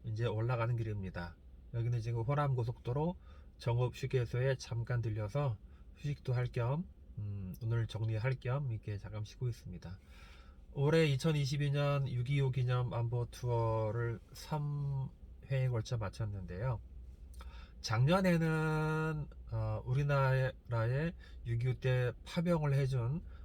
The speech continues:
파병국가, 십육 개 국가, 그다음에 의료 지원 사 개 국가 중심으로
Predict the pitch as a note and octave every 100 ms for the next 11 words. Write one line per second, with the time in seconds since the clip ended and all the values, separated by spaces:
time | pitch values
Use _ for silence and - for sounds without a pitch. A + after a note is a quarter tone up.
0 | - - D3 D#3+ C#3+ A#2 - F#2+ F2 -
1 | - - - - D#3+ D#3 C3+ B2 A2+ G2+
2 | B2+ D3+ E3 A2 A2 A2+ A2 A#2 A2 G#2+
3 | A2+ A2+ C3+ B2+ A2+ G2+ G2+ G#2+ G#2+ G#2
4 | G#2 G2 B2 D#3+